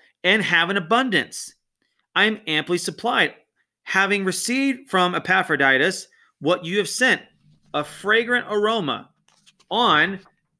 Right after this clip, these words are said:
acceptable sacrifice, well-pleasing to God.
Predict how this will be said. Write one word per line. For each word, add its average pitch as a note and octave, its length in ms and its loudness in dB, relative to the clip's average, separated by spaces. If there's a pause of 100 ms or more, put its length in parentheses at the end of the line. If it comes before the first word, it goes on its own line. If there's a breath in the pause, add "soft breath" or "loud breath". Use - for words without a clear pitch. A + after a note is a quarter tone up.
(140)
acceptable A3 560 -2
sacrifice, C#3 920 0 (400 loud breath)
well-pleasing D#3+ 760 2
to F#3+ 80 -2
God. G#3+ 420 2